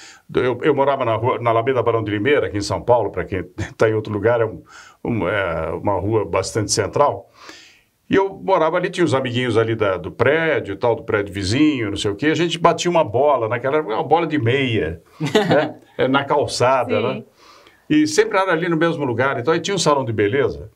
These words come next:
Speaker 1: que era, chamava Madame Hilda. E era uma senhora, é,
Speaker 2: A Hilda?
Speaker 1: Ma-, ma-, Hilda, Madame Hilda, né? Era uma senhora,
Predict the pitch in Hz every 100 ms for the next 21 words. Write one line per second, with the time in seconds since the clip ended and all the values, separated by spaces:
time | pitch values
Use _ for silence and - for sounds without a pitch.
0 | _ _ _ _ _ - 123 110 85 -
1 | 117 113 113 113 104 127 131 110 143 113
2 | 76 76 - _ _ _ _ _ _ 120
3 | 143 165 165 165 180 135 135 147 196 226
4 | _ _ _ - 113 110 104 101 95 92
5 | 90 85 78 - 165 208 214 - - _
6 | _ 117 110 117 90 92 90 - 127 110
7 | 90 82 - - 101 113 135 127 113 85
8 | 95 123 120 - - - - _ _ _
9 | - 180 185 - 165 131 156 160 120 110